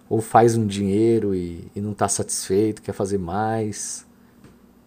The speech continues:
alimentando aí, não é nem questão de ganância, é falta de conhecimento mesmo, não, não tem essa, essa noção de fazer e parar, de,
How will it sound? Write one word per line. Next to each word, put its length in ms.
alimentando 680
aí, 440
não 80
é 20
nem 80
questão 320
de 80
ganância, 640
é 220
falta 340
de 80
conhecimento 720
mesmo, 440
não, 60
não 280
tem 260
essa, 440
essa 140
noção 440
de 80
fazer 360
e 40
parar, 720
de, 380